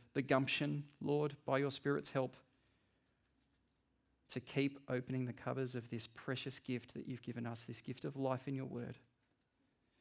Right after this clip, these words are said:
and so be formed by you day in and day out. We pray all this in Jesus' name. Amen.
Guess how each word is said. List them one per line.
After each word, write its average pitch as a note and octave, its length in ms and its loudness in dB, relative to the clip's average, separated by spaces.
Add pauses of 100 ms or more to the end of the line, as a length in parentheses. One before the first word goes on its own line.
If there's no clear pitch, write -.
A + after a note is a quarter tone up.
(240)
and C3 100 -2
so C3 220 0
be B2+ 100 -2
formed C#3 540 -4
by B2 120 0
you B2 160 -4
day A#2 280 -4
in B2+ 200 -4 (260)
and B2 100 -6
day - 280 -6
out. - 100 -16 (1800)
We C3+ 80 0
pray C#3 180 4
all B2+ 80 6
this B2 180 -4
in A#2+ 80 2
Jesus' A#2+ 380 -4
name. B2+ 240 -8 (440)
Amen. - 220 -8